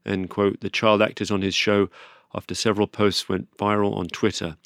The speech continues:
He said the posts were, quote, "ridiculous," and he denied sexualizing any of the young actors, claiming the comedy was totally innocent.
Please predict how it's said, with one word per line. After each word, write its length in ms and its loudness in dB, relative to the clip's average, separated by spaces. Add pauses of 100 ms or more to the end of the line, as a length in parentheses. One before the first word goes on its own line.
(420)
He 100 -12
said 220 -2
the 80 -2
posts 560 0
were, 100 2
quote, 360 2
"ridiculous," 720 4 (720)
and 100 -8
he 100 -4
denied 420 2
sexualizing 840 -2
any 220 2
of 100 0
the 80 2
young 160 4
actors, 400 -4
claiming 380 0
the 80 -4
comedy 380 2
was 140 -6
totally 380 -2
innocent. 460 -6